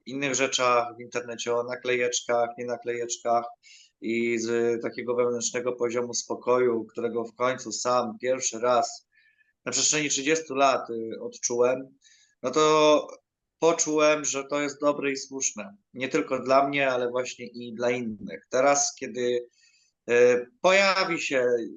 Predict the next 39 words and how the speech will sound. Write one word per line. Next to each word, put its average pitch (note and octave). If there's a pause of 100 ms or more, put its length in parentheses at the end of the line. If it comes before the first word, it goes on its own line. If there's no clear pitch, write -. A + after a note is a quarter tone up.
(160)
co -
prawda E3+
już D#3+
nie E3+
tak D3
jak B2+
dawniej, A#2+
bo G#2
teraz, G2+
e, F#2
to G#2+
już G#2
jest G2+
zupełnie A2
inna A2
skala. G#2+
Teraz, A#2
kie-, A#2
kiedy A#2+
ktoś A#2+
rzeczywiście -
próbuje B2
zrobić A2+
ktoś A2+
ze A#2+
mnie A2+
głupka A2 (360)
lub A#2
mnie A2+
poniżyć, A#2
ośmieszyć, B2+ (460)
zrobić D3
ze D#3+
mnie D#3
oszusta, C#3
to C3+
nauczyłem D3+
się B2+
czegoś, B2+